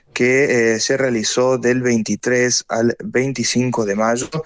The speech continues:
en la, eh, Facultad de Ciencias Agropecuarias de la ciudad de Córdoba. Este congreso, eh, ha reunido a mucha gente del sector y gran cantidad de empresas que han ido allí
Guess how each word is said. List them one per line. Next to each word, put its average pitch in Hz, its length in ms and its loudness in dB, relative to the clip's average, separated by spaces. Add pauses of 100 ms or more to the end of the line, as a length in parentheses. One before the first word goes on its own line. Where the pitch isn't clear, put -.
(460)
en 147 580 2
la, 139 320 2
eh, 120 280 2
Facultad 143 500 0
de 135 120 0
Ciencias 135 480 0
Agropecuarias 131 1120 0 (300)
de 135 160 0
la 151 120 0
ciudad 131 340 2
de 117 140 -2
Córdoba. 98 680 -2 (360)
Este 135 220 -4
congreso, 156 800 2 (280)
eh, 117 300 2
ha 131 80 0
reunido 135 880 2
a 123 240 -2
mucha 135 400 0
gente 131 300 0
del 127 180 2
sector 139 760 0
y 131 400 2
gran 165 240 -2
cantidad 127 400 0
de 120 80 2
empresas 135 600 -2
que - 160 -4
han 113 100 2
ido 117 180 4
allí 113 360 0